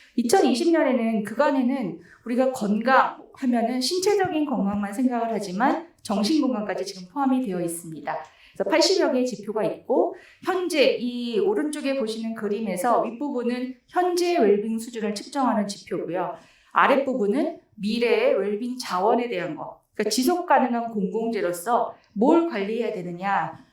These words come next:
어떻게 관리하고 있느냐에 대한 수준을 보는 지표입니다. 그래서 위에 보시면 현재 웰빙을 나타내는 키 디멘전으로는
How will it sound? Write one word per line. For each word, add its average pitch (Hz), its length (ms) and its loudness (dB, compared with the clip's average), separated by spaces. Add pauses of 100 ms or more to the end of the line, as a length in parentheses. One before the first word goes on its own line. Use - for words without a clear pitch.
(120)
어떻게 302 380 2
관리하고 233 520 -2
있느냐에 185 540 -4
대한 180 200 -4
수준을 254 460 0
보는 196 220 0
지표입니다. 170 840 -4 (380)
그래서 277 160 2
위에 330 320 6
보시면 262 560 0
현재 370 360 2
웰빙을 240 380 2
나타내는 220 600 0
키 262 560 4
디멘전으로는 208 960 0